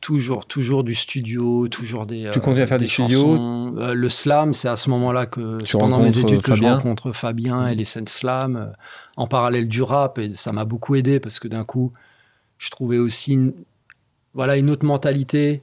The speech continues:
Speaker 1: Le, le rap de ces, de cette époque-là, il, il, voilà, il avait, pour moi, il avait un peu des carcans au niveau musical. Et moi, j'avais envie de, un peu d'exploser les,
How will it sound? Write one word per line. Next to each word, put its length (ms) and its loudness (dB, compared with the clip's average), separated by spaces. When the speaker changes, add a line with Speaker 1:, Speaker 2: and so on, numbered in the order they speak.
Speaker 1:
Le, 240 0
le 140 0
rap 240 -2
de 80 -2
ces, 300 0
de 120 -8
cette 320 -4
époque-là, 540 0
il, 200 -2
il, 460 -8
voilà, 300 0
il 140 -2
avait, 280 -4
pour 140 -2
moi, 100 4
il 80 2
avait 200 0
un 100 -2
peu 180 -2
des 140 0
carcans 480 -2
au 80 2
niveau 240 0
musical. 600 0
Et 40 -6
moi, 160 0
j'avais 220 -4
envie 280 -4
de, 420 -6
un 160 -8
peu 220 -10
d'exploser 1040 -4
les, 400 -4